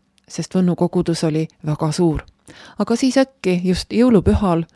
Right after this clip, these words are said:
kahekümne viiendal detsembril tuhat kaheksasada seitsekümmend seitse jäi Oskar Öön raskesti haigeks. Lapsed aitasid ta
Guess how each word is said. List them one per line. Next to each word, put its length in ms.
kahekümne 460
viiendal 400
detsembril 640
tuhat 320
kaheksasada 800
seitsekümmend 640
seitse 460
jäi 240
Oskar 320
Öön 240
raskesti 480
haigeks. 640
Lapsed 340
aitasid 480
ta 180